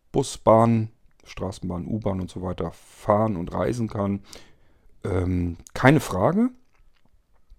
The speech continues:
Ich versteh es bloß, wie gesagt, nicht. Äh, der Zeitpunkt ist für mich absolut ungeeignet. Ähm, vielleicht passt das später, aber im Moment passt das für mich nicht zusammen.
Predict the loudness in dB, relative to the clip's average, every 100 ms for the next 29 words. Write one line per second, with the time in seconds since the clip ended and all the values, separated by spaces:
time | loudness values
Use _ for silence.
0 | -20 -20 _ _ -6 -6 -8 -20 -20 -20
1 | -20 _ _ _ _ _ -4 -4 2 4
2 | 4 2 -4 -4 -4 -4 -2 -4 -2 -2
3 | -2 -6 -20 -20 _ _ _ _ -8 -4
4 | -4 0 2 4 4 2 2 0 0 -6
5 | -4 -2 -2 -4 -16 2 2 2 2 2
6 | 4 2 2 0 -2 -6 -10 -12 -20 _
7 | -20 _ _ _ _ _ _ _ _ _
8 | _ -6 -4 -2 -2 -4 -6 2 2 4
9 | -2 -2 -2 -4 -4 -2 2 2 0 -12
10 | -20 -18 -6 0 2 2 0 -2 -4 -6
11 | -10 -20 _ _ _ -20 _ _ _ _
12 | _ -8 -8 -6 -6 -6 -8 -8 -8 -12
13 | -12 -12 -10 -10 -14